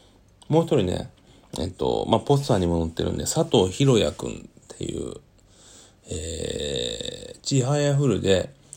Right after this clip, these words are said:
えー、広瀬すずちゃんのライバル校のあの、ちょっとニック期、ニック期あの、首相みたいなやつね。顔がさ、もう本当に悪い顔だから、大体、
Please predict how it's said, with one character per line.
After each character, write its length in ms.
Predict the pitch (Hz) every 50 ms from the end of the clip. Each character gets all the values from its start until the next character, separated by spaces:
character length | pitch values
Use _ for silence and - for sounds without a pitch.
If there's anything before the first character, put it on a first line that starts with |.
| - - - _ _ - - - - - -
え 720 | - - 65 57 52 55 - - - - - - - - _ _ _ _ _ _ -
ー、 40 | -
広 300 | - 117 113 101 90 -
瀬 100 | 95 90
す 140 | - - 101
ず 180 | 95 92 90 87
ち 120 | - -
ゃ 80 | 87 85
ん 300 | 80 78 73 65 - - _ _ - - - - - -
の 360 | - - 147 143 - - - - - - _ _ _ _ _ - -
ラ 160 | - 107 113 131
イ 80 | 143
バ 160 | 139 143 147
ル 120 | 143 147 139
校 300 | 139 - 123 110 101 95
の 140 | 98 95 95
あ 40 |
の、 140 | 92 90 87
ち 80 | - 117
ょ 40 | 110
っ 20 |
と 100 | - 98
ニ 300 | 95 95 104 113 110 - -
ッ 40 | -
ク 120 | 151 139
期、 280 | 139 - 104 - - - _ _ - - _ _ _ _ _ _ _ -
ニ 220 | 110 117 120 117 -
ッ 20 | -
ク 160 | 156 147 139
期 180 | - - 104
あ 60 | 90 87
の、 120 | 87 92
首 260 | - - - 107 92
相 200 | - - 107 98 95
み 140 | 95 87
た 120 | 82 - -
い 40 | -
な 100 | - -
や 120 | - -
つ 140 | - - -
ね。 240 | - - - - - - - _ _ _ _ - -
顔 420 | - - 175 170 175 175 170 -
が 160 | - 160 156
さ、 320 | 143 - - 160 143 123 110
も 120 | 107 104
う 20 |
本 280 | 104 123 139 143 147 143
当 60 | 143
に 120 | 147 139 131
悪 260 | 131 131 131 135 135
い 80 | 123
顔 180 | - - 98 92
だ 140 | 92 90 -
か 100 | - -
ら、 140 | - - -
大 240 | 101 104 113 113
体、 260 | 110 - 113 110 107